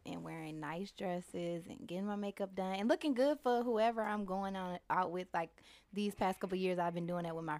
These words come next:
friends, and we just got looking good for ourselves. Um, I think really, though, when I do it, it's really for myself. 'Cause even the people that I dated in the past, I just enjoy having a reason to get dressed up and,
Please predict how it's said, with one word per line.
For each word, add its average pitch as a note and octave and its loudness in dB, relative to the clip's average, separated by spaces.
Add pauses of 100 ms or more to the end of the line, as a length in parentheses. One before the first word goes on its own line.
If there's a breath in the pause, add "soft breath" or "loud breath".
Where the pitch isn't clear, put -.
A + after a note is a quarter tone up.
friends, F#3 -2
and E3 -6
we E3+ -6
just F3 -10
got E3+ 0 (360)
looking G#3+ 0
good G3 0
for F#3+ 0
ourselves. F#3+ 2 (680 soft breath)
Um, F#3+ -2
I A#3 4
think C4+ 2
really, A3 4
though, C4+ 4
when A3+ -2
I A#3+ 2
do B3+ -2
it, C4+ 0
it's G3 -4
really G3 0
for F#3+ -4
myself. E3 -2
'Cause F#3+ -2
even B3+ 4
the G#3 4
people G#3+ -2
that F3+ 2
I E3+ 2
dated F3+ -2
in E3+ -8
the E3 -8
past, F#3 -2
I D4+ 4
just C#4+ -4 (140)
enjoy G3 0
having F#3 0
a E3+ -2
reason F3 -6
to E3 -6
get D#3+ -8
dressed E3 -4
up - -4
and, D#3 -8